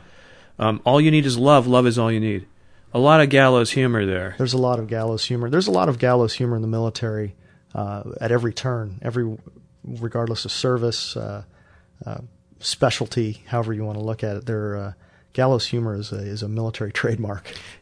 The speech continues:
Speaker 1: Hey, do you wanna tell us what the emblem is of your bomb squadron, the one you commanded, the thirteenth Bomb
Speaker 2: Uh,
Speaker 1: Squadron?
Speaker 2: well, it was, uh, when I, when I left last summer. Uh, it's a patch that goes back to nineteen seventeen,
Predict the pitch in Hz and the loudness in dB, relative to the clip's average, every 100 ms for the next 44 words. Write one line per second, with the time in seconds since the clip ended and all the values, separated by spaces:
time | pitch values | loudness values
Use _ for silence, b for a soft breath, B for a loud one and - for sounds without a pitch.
0 | - 151 180 123 120 135 131 113 139 131 | 0 4 6 6 4 4 2 0 0 2
1 | 135 - - 127 120 113 104 123 127 120 | 2 0 -4 -2 0 -2 -2 0 0 0
2 | 120 120 117 - 110 101 113 113 113 113 | 0 0 0 -2 -4 -4 -2 0 2 2
3 | 110 - - 110 113 - 123 120 127 139 | 0 -2 -2 0 0 0 0 0 0 -2
4 | 143 113 110 110 117 110 110 117 117 - | 0 0 0 -2 -2 -2 -2 -4 -4 -4
5 | 110 - 113 117 - 113 113 - - 113 | -4 -4 -6 -6 -8 -8 -8 -6 -2 2
6 | 123 117 120 120 - 113 107 117 113 - | 2 4 2 2 -2 -2 -4 -4 -4 -8
7 | - 117 110 110 120 - 117 110 - 117 | -10 -6 -4 0 -2 -2 -4 -4 -4 -4
8 | 107 110 117 104 - 120 107 - 131 131 | -6 -6 -6 -4 -4 -4 -4 2 6 6
9 | - - 127 123 113 120 117 113 120 117 | 4 -4 -2 -2 0 0 0 -4 -4 -2
10 | 123 - 123 113 - 123 107 104 | -4 -2 -2 -2 -4 -2 -2 -6